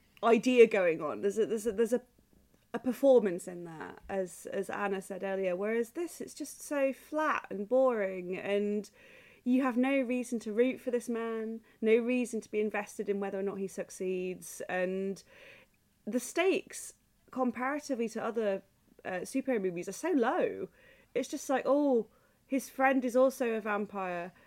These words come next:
and, and that's bad." And it's like, well, I mean, if you think about the universe they exist in, with Spider-Man and all these supervillains killing, like, hundreds of people on a massive scale,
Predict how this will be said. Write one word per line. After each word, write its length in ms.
and, 240
and 140
that's 160
bad." 480
And 100
it's 140
like, 120
well, 360
I 100
mean, 380
if 140
you 100
think 240
about 220
the 80
universe 600
they 120
exist 320
in, 220
with 100
Spider-Man 720
and 100
all 100
these 240
supervillains 540
killing, 320
like, 160
hundreds 380
of 80
people 260
on 120
a 40
massive 320
scale, 540